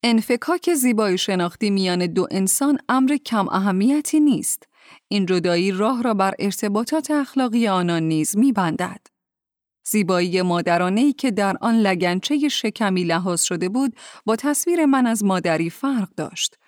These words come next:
تصویری که مستلزم شیر دادن، تعویض پوشک و لباس نوزاد و خوابیدن در کنار هم نیست.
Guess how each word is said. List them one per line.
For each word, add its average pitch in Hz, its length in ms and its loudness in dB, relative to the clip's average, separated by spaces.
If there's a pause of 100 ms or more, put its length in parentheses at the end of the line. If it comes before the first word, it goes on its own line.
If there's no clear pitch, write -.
(240)
تصویری 190 440 0
که 196 140 -2
مستلزم 247 680 0
شیر 208 300 0
دادن، 180 460 0 (280)
تعویض 185 420 0
پوشک 180 460 -4
و 185 60 0
لباس 170 380 -2
نوزاد 170 560 -2 (260)
و 196 140 0
خوابیدن 202 640 0
در 254 160 0
کنار 165 380 -4
هم 208 420 -2 (200)
نیست. - 540 0